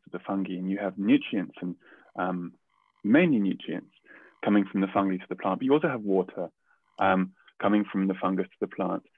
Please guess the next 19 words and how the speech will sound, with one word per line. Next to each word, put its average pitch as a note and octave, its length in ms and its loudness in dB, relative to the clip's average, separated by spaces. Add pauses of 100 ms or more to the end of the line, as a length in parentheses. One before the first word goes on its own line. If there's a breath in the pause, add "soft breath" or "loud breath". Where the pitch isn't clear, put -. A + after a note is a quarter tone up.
(160 soft breath)
And A#2 140 6
you - 100 4
also C#3+ 420 4 (200)
have C3+ 240 -2
all C#3+ 180 4
sorts - 160 0
of C3+ 80 0
other B2+ 140 4
things G#2+ 240 -6
that - 100 -8
happen. F#2 400 -6
The G2 140 -2 (160)
fungus A2 320 -2
defends G2 420 -4 (100)
the F#2+ 200 -4 (180)
plant F#2 200 -4 (100)
from - 100 -18 (120)
disease. A#2 460 -4 (140)
It, F#2+ 140 -4